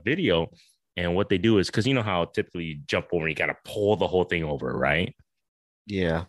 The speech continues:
Speaker 1: If to flip it back. So, but what he, I think what he did or what I've seen is instead of jumping o-, on top of the kayak to pull from the other end to flip it back over, people which actually pull the propel-, you know, the, um, propeller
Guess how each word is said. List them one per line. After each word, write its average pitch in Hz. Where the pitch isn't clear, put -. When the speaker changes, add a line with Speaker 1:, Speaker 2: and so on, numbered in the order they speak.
Speaker 1:
If 95
to -
flip 87
it 82
back. 110
So, 87
but 82
what 92
he, 104
I 95
think 98
what 95
he 104
did 90
or 80
what 80
I've 78
seen 127
is 78
instead 101
of 90
jumping 101
o-, -
on 82
top -
of 82
the 80
kayak 90
to 90
pull 85
from 85
the 82
other 85
end 85
to 80
flip -
it 80
back 80
over, 110
people 110
which 101
actually 95
pull 101
the 82
propel-, -
you 85
know, 76
the, 73
um, 73
propeller 90